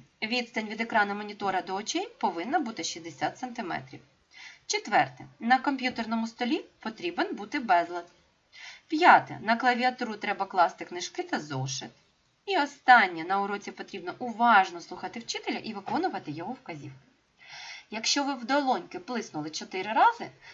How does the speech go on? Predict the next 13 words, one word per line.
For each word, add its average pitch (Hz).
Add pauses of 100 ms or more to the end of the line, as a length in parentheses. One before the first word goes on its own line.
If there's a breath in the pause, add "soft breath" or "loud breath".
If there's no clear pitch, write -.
(120 loud breath)
значить 196
ви 302
виконали 175
все 226 (220)
правильно. 208 (320 loud breath)
Ви 226
молодці, 202
і 202
я 185
сподіваюся, 185
ви 247
точно 220
знаєте, 262